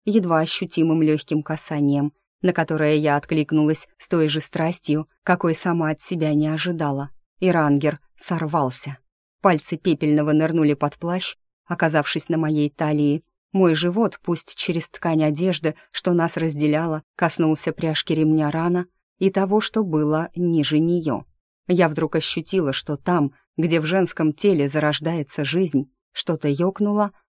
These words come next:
а затем растеклось жаром. Ладони мужа меж тем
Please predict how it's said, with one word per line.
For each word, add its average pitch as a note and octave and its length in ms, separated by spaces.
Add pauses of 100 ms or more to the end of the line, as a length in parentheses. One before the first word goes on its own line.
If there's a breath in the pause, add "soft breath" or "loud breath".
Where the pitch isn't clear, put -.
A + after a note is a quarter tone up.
(120)
а F3+ 140
затем D#3 540 (140)
растеклось D#3+ 680
жаром. C#3+ 520 (340)
Ладони E3 460
мужа E3 320
меж D3+ 260
тем D3+ 280